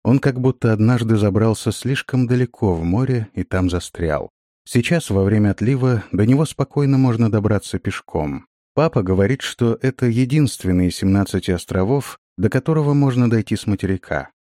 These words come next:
Папа вообще много всего знает. Интересно, как бы все это выглядело ночью,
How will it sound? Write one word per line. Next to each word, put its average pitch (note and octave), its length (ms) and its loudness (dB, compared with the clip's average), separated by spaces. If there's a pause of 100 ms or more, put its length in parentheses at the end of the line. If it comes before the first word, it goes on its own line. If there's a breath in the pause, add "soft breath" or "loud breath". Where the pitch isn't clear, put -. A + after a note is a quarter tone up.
(220)
Папа A#2 360 0
вообще G#2+ 420 -2
много A2+ 360 0
всего E2 320 -6
знает. D2+ 520 -6 (480)
Интересно, C#3+ 600 2
как C3+ 280 -4
бы B2+ 120 0
все - 220 -4
это A#2+ 180 -2
выглядело A2+ 640 0
ночью, A#2 640 -4